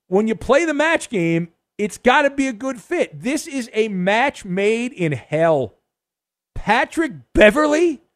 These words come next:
on the Lakers. Can you say square peg, round hole? Yeah, I think you can. And, and let me explain why. Listen,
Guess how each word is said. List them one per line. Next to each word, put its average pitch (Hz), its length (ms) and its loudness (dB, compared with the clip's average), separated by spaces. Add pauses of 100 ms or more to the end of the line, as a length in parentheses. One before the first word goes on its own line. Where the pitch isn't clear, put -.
(320)
on 226 280 8
the 202 100 4
Lakers. 214 720 0 (480)
Can 220 200 2
you 320 180 0
say 277 640 0 (340)
square 277 640 4
peg, 285 680 2 (600)
round 254 560 4
hole? 349 680 6 (380)
Yeah, 190 260 2
I 175 60 2
think 220 240 -4
you 190 80 -6
can. - 260 -8 (640)
And, 208 160 -4
and 226 100 2
let 269 80 4
me 320 80 0
explain 294 300 2
why. 294 240 2 (340)
Listen, - 220 -10